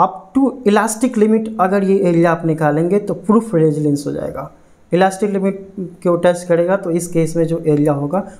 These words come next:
वो प्रूफ रेजिलेंस को देगा। और stress versus strain diagram अगर आप ड्रॉ करेंगे up to elastic limit तो ये modulus of resilience होता है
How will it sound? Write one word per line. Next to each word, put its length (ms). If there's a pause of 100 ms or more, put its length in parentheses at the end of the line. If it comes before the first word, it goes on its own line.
(140)
वो 60
प्रूफ 380
रेजिलेंस 400
को 140 (440)
देगा। 340
और 340
stress 460
versus 460
strain 420
diagram 380
अगर 280
आप 200
ड्रॉ 160
करेंगे 440 (320)
up 80 (120)
to 100
elastic 540
limit 320 (200)
तो 60
ये 280
modulus 500
of 160
resilience 480
होता 200
है 80